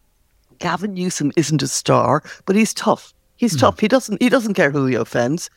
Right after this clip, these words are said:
Speaker 1: And he went on, he does things that I respect, that, as in,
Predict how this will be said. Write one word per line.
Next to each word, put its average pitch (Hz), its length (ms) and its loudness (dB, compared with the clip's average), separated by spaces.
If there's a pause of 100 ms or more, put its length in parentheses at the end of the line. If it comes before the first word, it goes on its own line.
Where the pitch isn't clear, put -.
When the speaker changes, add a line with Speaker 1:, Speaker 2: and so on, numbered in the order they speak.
(140)
Speaker 1:
And 202 160 4
he 202 120 -2
went 202 240 -2
on, 202 100 -2 (420)
he 214 120 -6
does 233 260 0
things 220 300 -12
that 180 120 -12
I 160 100 -2
respect, 147 520 -4
that, - 180 -2
as 185 180 -4
in, 185 160 -2